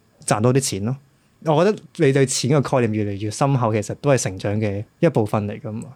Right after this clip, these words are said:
噉所以你話我而家貪錢咗，係咪好呢？係咪唔好呢？我又覺得唔係一個意願對立嘅概念咯。因為即係你總要，呃，有錢，<laughs> 即係你要貪錢個動力先會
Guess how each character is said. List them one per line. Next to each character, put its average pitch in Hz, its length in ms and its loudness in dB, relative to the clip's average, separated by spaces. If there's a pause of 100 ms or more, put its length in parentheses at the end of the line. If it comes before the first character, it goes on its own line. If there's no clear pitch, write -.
(220)
噉 180 120 6
所 202 160 4
以 185 80 4
你 143 100 4
話 123 120 4
我 110 60 0
而 110 40 -2
家 151 80 4
貪 151 200 2
錢 120 160 2
咗， 117 140 2
係 117 100 0
咪 101 220 -6 (480)
好 117 340 -2
呢？ 190 100 2 (380)
係 135 80 2
咪 117 140 4
唔 107 120 -4
好 110 140 -2
呢？ 127 80 2
我 135 80 4
又 113 80 4
覺 113 120 2
得 147 160 0 (240)
唔 131 80 -2
係 104 200 0
一 131 40 2
個 120 180 2
意 113 220 0
願 107 160 0 (400)
對 117 140 2
立 113 80 0
嘅 101 540 -6
概 110 260 0
念 110 200 2
咯。 120 160 0 (260)
因 240 100 4
為 156 100 2 (220)
即 233 80 4
係 190 80 0
你 151 80 4
總 135 220 4
要， 151 100 6 (720)
呃， 104 260 0 (120)
有 127 140 2
錢， - 320 0
<laughs> - 60 -14
即 - 120 0
係 170 160 0 (180)
你 143 80 4
要 143 80 4
貪 170 200 2
錢 165 100 6
個 170 80 4
動 117 160 2
力 113 80 4
先 151 180 2
會 113 160 4